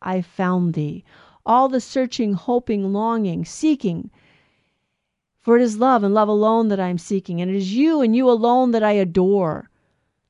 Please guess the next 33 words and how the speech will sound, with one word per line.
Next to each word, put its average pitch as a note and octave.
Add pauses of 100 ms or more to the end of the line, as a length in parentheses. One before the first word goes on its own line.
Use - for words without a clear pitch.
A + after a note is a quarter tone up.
(140)
Look D4+
the G#4+
song E4+
up - (240)
and G#3
listen C4
to -
it. - (260)
And G#3
remember A#3+
that F#3+
it G3+
was G#3
written A3
for -
a G#3+
woman G#3
who G3+
was G3
Catholic, B3+
who G#3
loved G#3
Jesus G#3+
and G3+
the F#3
Blessed F#3
Sacrament, G3+ (380)
and G3
her A#3
non-Catholic A#3+
husband A3 (300)
wrote G#3+
it -